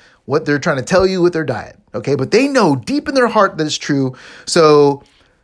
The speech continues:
you know, diet people trying to put all these type two diabetics in a box, sorry, but I'm gonna yank the rug out from under you, and here goes. When we actually look at our food, and we actually look at our numbers, here's what we're probably gonna find.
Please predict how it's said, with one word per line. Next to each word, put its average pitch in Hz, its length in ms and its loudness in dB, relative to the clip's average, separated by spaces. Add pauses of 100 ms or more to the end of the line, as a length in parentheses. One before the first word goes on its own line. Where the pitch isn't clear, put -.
(120)
you 170 100 -4
know, 139 260 2
diet 233 360 2
people 247 260 -2
trying 226 200 2
to 220 60 -8
put 233 100 4
all 214 200 2
these 214 120 -2
type 208 200 -4
two - 80 -12
diabetics 196 400 0
in 170 60 -6
a 165 60 0
box, 220 280 2
sorry, 196 340 -2
but 165 120 0
I'm 156 80 -6
gonna 139 120 -8
yank 170 180 -6
the 151 80 -6
rug 156 180 0
out 151 140 -2
from 131 140 -10
under 110 140 -8
you, 101 140 -14
and 120 80 -8
here 147 160 -6
goes. - 360 -10 (1200)
When 160 200 2
we 196 280 -4
actually 240 600 -4
look 190 200 0
at 180 60 -8
our 143 100 -4
food, - 420 -10 (480)
and 147 120 0
we 160 240 -2
actually 214 500 0
look 185 200 2
at 190 60 0
our 185 100 2
numbers, 175 480 -4 (300)
here's 185 260 0
what 151 100 -4
we're 113 120 -2
probably 110 320 -8
gonna 127 140 -6
find. - 400 -18